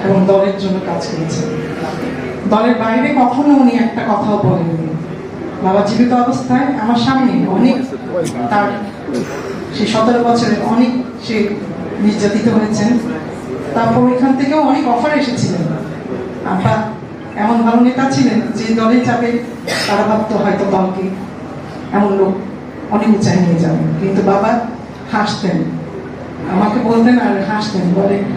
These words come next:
"আমি কখনো দল ছাড়া যাব না, দলকে ছেড়ে আমি যাব না, জীবনের শেষ দিন পর্যন্ত আমি বিএনপির সাথে থাকবো।" শুরু হয়েছে বিএনপিতে,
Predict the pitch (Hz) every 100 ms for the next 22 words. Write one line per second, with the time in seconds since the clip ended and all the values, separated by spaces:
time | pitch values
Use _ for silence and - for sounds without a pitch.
0 | - - 233 226 220 220 247 240 - -
1 | - - - - 202 208 202 - 196 190
2 | 180 180 175 160 196 233 254 285 247 247
3 | 240 208 190 185 180 170 160 - 185 202
4 | 208 196 - - 254 247 233 233 220 202
5 | 202 190 180 180 170 - - - - 185
6 | 185 196 190 - - - 190 214 202 -
7 | - 196 170 175 175 - - - - -
8 | - - - - - 214 226 247 240 -
9 | 233 233 233 233 240 269